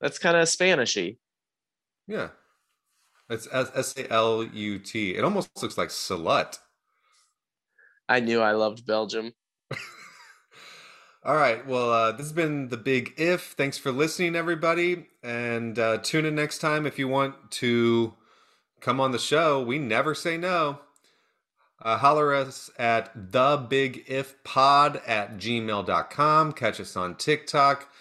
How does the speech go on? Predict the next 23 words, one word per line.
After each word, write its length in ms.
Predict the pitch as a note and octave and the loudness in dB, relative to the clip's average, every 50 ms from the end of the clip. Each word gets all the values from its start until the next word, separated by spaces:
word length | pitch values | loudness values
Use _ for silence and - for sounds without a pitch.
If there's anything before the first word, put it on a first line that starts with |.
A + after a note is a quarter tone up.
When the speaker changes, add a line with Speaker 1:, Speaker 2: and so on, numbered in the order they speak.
| - _ _ - | -20 _ _ -8
Speaker 2:
maybe 260 | G#2 G2+ G2+ G2 G2 | -4 -4 -2 -2 -2
one 280 | F#2 F2+ F#2 F#2+ F#2+ F2+ | -2 -2 -2 -2 -2 -2
day 120 | F#2 F2+ F2 | -2 -2 -2
on 140 | F2 F#2 | -2 -4
Instagram. 840 | - C3+ C#3+ - - D3+ C#3 B2 C3+ C3+ C3+ C3 C3 C3 C3 C3 C3 - _ _ _ _ _ _ _ _ | -6 -6 -6 -4 -4 -4 -4 0 0 0 2 2 0 0 -2 -4 -8 -12 _ _ _ _ _ _ _ _
Um, 600 | - A#2+ B2+ C3 B2+ B2+ C3 C3 C3 B2+ B2+ C3 - - | -4 0 2 2 4 2 2 0 -2 -4 -8 -10 -10 -6
and 480 | B2+ C3 C3+ C3+ C3+ C3+ C3+ C3+ C3 C3+ | -4 -2 -2 0 0 0 -2 -2 -2 -2
we 160 | F#3+ A#3 A#3 | 0 2 4
out 180 | C4 D4 B3 | 4 2 2
here. 220 | D3+ A2 E2+ - - _ _ _ _ _ _ _ _ _ - - | 2 0 -2 -4 -8 _ _ _ _ _ _ _ _ _ -2 0
Speaker 1:
Ooh, 160 | D#3 D#3+ C#3 | 2 2 4
Speaker 2:
Uh, 60 | C3+ | 2
we 60 | C#3+ D#3+ | 4 6
Speaker 1:
quick 100 | A3 A3+ | 6 6
Speaker 2:
out 160 | G#3 - D3 | 6 6 6
here. 80 | D#3 | 6
We'll 140 | D#3 - G#3+ | 6 6 4
Speaker 1:
tease. 80 | G#3+ - | 4 2
Speaker 2:
see 180 | A3 A3 G#3+ | 0 0 0
you. 180 | G#3 F#3 D3 - - - - - | -2 -4 -4 -6 -10 -20 -12 -6
We'll 100 | D#3+ F#3+ | -4 -4
see 220 | F#3+ F#3+ A3+ G3+ C#3 | -4 -2 -2 -2 -2
you. 160 | G2 - | -2 -4